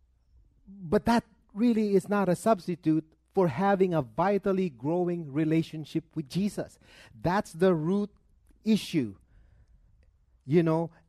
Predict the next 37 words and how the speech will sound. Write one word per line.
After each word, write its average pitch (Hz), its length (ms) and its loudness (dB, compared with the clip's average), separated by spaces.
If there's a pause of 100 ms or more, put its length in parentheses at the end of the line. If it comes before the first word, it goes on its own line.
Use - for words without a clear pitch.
(100)
everything 214 520 2
else 185 340 -2 (120)
that 151 220 -2
we 135 140 -4
do 113 560 -2 (1120)
has 202 360 -4 (140)
to 185 100 2
be 160 200 -4 (180)
framed 151 560 0 (840)
on 156 200 0
the 131 100 -2
growing 180 560 0
relationship 156 760 -2
we'll 143 140 -4
ha-, 117 160 -10
we, 151 200 0
we 139 180 -4
have 123 340 -6 (340)
with 160 180 2
the 165 100 2
Lord. 170 280 2
And 175 120 0
I, 240 80 -2 (120)
and 233 120 -4
I 254 80 -4
have 226 220 -6
to 208 100 -2
emphasize 190 460 0
this. 139 220 -4
It's 226 160 -2
Communion 226 600 2
Sunday. 214 400 -2
So 170 160 0
what 208 160 2
do 233 100 -4
we 233 120 0
expect? - 520 -6